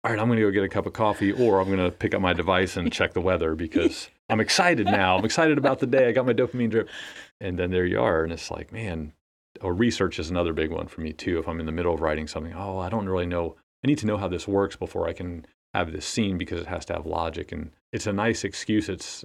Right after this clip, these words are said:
I, I think, uh, this will sort of help us segue into the why we do this, but it's an integral part of writing,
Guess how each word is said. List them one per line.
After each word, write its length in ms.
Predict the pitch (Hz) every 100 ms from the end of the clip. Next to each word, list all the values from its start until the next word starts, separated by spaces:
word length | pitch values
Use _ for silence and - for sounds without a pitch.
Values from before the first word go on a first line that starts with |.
| -
I, 100 | 90
I 160 | 95
think, 300 | 80 95 87
uh, 260 | 92 85 87 - _ _ _ _ -
this 220 | 90 -
will 260 | 85 95 - _
sort 220 | - 98 87
of 240 | 82 - -
help 200 | 87 85
us 100 | 80
segue 480 | - 90 87 87 82
into 300 | 80 - 80
the 100 | 78
why 340 | 76 78 82
we 140 | 76 76
do 260 | 73 73 73
this, 300 | 73 73 -
but 240 | - 80 - _ _ _ _ _ -
it's 120 | 120
an 100 | 104
integral 300 | 170 147 104
part 240 | - 92 85
of 80 |
writing, 480 | 82 82 82 80 85